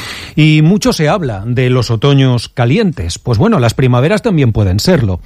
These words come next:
Los sindicatos de la enseñanza privada concertada se movilizarán el próximo día treinta en Valencia en protesta por la negativa de la Consellería a negaci-, a negociar la financiación de las jubilaciones parciales. Eso está provocando que no se pidan y que, por tanto, no se renueven las plantillas,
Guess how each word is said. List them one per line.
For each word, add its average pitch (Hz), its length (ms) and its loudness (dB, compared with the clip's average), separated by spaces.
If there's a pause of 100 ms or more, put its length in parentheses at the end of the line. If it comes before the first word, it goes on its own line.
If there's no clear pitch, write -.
(260)
Los 127 200 2
sindicatos 170 440 0
de 208 80 0
la 185 80 0
enseñanza 151 480 0
privada 120 340 0
concertada 131 540 0
se 147 160 0
movilizarán 131 640 2
el 117 100 -2
próximo 107 380 -2
día 101 160 0
treinta 101 300 0
en 110 60 2
Valencia 175 480 2 (380)
en 170 160 2
protesta 180 380 0
por 156 180 -2
la 147 80 2
negativa 139 460 2
de 139 60 2
la 139 100 2
Consellería 127 580 0
a 131 60 2
negaci-, 139 480 0
a 147 120 2
negociar 135 560 0
la 123 120 0
financiación 117 540 0
de 117 60 2
las 101 120 0
jubilaciones 101 520 -2
parciales. 113 540 0 (300)
Eso 113 160 -2
está 117 180 -2
provocando 120 480 0
que 123 100 -2
no 123 120 2
se 101 140 -2
pidan 135 280 2
y 131 60 -2
que, 110 100 -2
por 101 160 -4
tanto, 120 300 0
no 139 160 2
se 123 120 0
renueven 107 380 0
las 107 120 0
plantillas, 117 560 0